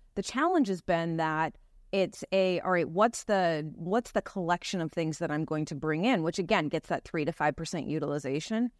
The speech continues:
And if you need three things for each employee, you can't scale that. So I think for H R leaders who are listening, who are trying to figure out, "How do I do this? How can I possibly add yet another thing?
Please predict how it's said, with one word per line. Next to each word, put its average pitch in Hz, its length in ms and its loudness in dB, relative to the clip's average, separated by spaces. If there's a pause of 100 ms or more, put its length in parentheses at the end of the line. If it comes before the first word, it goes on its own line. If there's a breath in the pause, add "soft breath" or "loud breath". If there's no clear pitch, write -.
(260)
And 175 120 0
if 160 120 -4
you 233 140 4
need 185 280 2
three 220 340 2
things 196 380 0
for - 180 -10
each 170 180 0
employee, 208 360 4
you 170 140 -2
can't - 300 -4
scale 98 460 -4
that. - 240 -10 (380)
So - 120 0
I 196 100 8
think 254 180 2
for 226 160 -2
H 190 180 2
R 185 140 2
leaders 175 400 0
who 175 120 -2
are 160 140 0
listening, 214 400 2
who 175 80 -4
are 170 80 0
trying 175 180 -4
to 175 60 -4
figure 170 280 0
out, 143 100 -2
"How 202 240 0
do 214 120 2
I 196 80 4
do 180 240 0
this? 156 140 0
How - 160 -4
can 202 120 -2
I 175 80 -2
possibly 190 640 -2
add 156 240 2
yet 156 200 2
another 151 360 0
thing? 151 480 -2